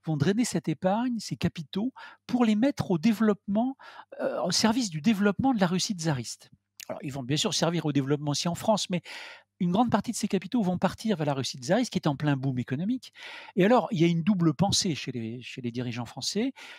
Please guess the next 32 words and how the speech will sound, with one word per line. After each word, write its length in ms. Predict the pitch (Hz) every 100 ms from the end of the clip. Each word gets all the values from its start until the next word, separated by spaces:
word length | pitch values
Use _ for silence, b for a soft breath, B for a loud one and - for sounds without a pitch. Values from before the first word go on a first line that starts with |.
| B
Il 60 | 147
y 20 |
a 40 |
une 80 | 185
pensée 300 | 175 175 -
économique, 400 | 160 147 175 285
il 60 | -
faut 80 | 165
profiter 500 | - 170 - 147 214
de 60 |
ce 140 | - 156
dynamisme 580 | 127 147 143 214 - 147
économique 400 | - 139 156 139
de 60 |
la 100 | 131
Russie. 380 | 120 123 - 240 _ _ _ _ _ _ _ -
Et 60 | 127
donc, 240 | 156 156
les, 160 | 113 104 B B B B B
les 140 | 151
banques 260 | 127 147 170
françaises 500 | - 131 - 175 165
vont 140 | 127
investir 640 | 139 120 120 - - 180 202
pour 160 | - 113
développer 500 | 135 113 110 - 156
les 100 | 127
chemins 260 | - 120
de 80 | 107
fer 260 | - 131 113
en 140 | 107
Russie. 560 | 117 123 - 180 180